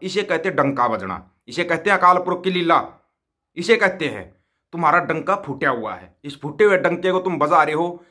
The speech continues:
ये गलती तुम्हारी है, हमारी नहीं है, ये गलती तुम्हारी है कि तुम एक फूटे हुए डंके के पीछे लगे हुए हो। बस, बस ना डंका बजेगा, नहीं बजेगा भाई, वो फूट चुका है, फूटा डंका कभी नहीं बजता।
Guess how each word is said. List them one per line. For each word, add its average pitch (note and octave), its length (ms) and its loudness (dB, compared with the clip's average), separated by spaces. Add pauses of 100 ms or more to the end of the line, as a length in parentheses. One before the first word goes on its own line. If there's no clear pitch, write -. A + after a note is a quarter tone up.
(140)
ये D#3+ 80 -6
गलती F3+ 280 0
तुम्हारी D3+ 400 0
है, D#3 60 0
हमारी B2+ 300 -2
नहीं A2 320 -8
है, - 160 -20 (240)
ये C#3+ 100 -8
गलती F3 260 0
तुम्हारी C#3 380 0
है F#2 160 -10 (200)
कि D3+ 60 -14
तुम F#3 180 -2
एक F#3 120 -2
फूटे D3+ 220 -4
हुए F#3+ 140 4
डंके D#3+ 320 0
के D#3+ 80 0
पीछे D#3+ 280 -4
लगे D3 200 -2
हुए B2+ 200 -2
हो। C#3+ 60 -2
बस, F3 240 0
बस A3 160 4
ना G#3+ 140 2
डंका G3 320 2
बजेगा, E3 360 0
नहीं F3+ 200 -2
बजेगा G#3+ 340 0
भाई, F#3+ 200 2
वो C4+ 220 0
फूट B3 140 -4
चुका F#3 300 -2
है, G2+ 360 -8 (360)
फूटा A3+ 240 6
डंका A3 240 0
कभी A3+ 200 0
नहीं D4 120 -2
बजता। - 600 -4